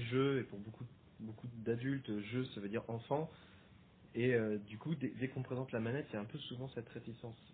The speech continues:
Et même si je, j'adhère pas forcément à cette idée d'associer la, la manette à, à l'enfant, c'est pas grave. Mais je me suis dit, qu'est-ce qui se passe si on casse un peu ça, et si on essaye de faire quelque chose qui a, qui a rien à voir avec tout ça, est-ce que ça va pas, au contraire, faciliter justement, euh, parce qu'on sait pas ce que c'est, ben, de peut-être plus facilement accepter, euh,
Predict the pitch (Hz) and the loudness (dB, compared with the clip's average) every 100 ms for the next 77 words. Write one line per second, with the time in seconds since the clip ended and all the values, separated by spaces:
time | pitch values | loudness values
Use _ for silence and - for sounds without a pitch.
0 | - 104 98 - - - - - - 117 | -12 -10 -8 -10 -14 -18 -20 -20 -6 4
1 | 139 - 117 117 107 101 110 113 - 127 | 4 4 0 0 0 0 0 0 -2 -4
2 | 117 123 123 123 107 104 117 104 - 104 | -4 -4 -2 -4 -8 -4 -2 -2 -4 -8
3 | - 113 104 90 101 107 113 107 85 107 | -2 0 0 0 0 2 2 0 0 0
4 | 107 123 - 113 123 120 - - 113 123 | 0 0 2 2 2 0 -6 -10 -2 -2
5 | - 151 165 - - 127 151 160 - 117 | 0 -2 -2 -6 -10 4 6 6 6 -4
6 | 113 147 160 117 120 113 147 156 - 113 | 12 12 12 12 -2 4 6 6 4 0
7 | 110 135 123 113 135 131 - 151 - 107 | 0 0 0 2 0 0 0 -2 -2 -6
8 | 98 - - - - 113 143 160 147 151 | -6 -12 -16 -4 0 4 8 8 8 4
9 | 127 117 - 127 160 147 127 113 135 - | 2 -2 -6 0 0 0 -4 -2 -2 -4
10 | - 127 127 143 - 135 - 135 131 160 | -10 -4 -4 -4 -2 -2 0 -6 -4 -2
11 | 165 127 120 127 139 113 113 - - - | -2 -2 -2 0 0 -2 -6 -18 -20 -20
12 | - 127 - 135 - 139 139 - 135 131 | -4 -4 -2 -2 -2 0 -2 0 -4 0
13 | 160 165 123 117 110 - - 120 135 135 | 2 4 4 0 -4 -10 -8 -2 -2 -4
14 | 120 127 - 131 127 123 - 123 139 139 | -8 -6 -4 0 0 -2 -8 -4 0 2
15 | 131 107 | 2 0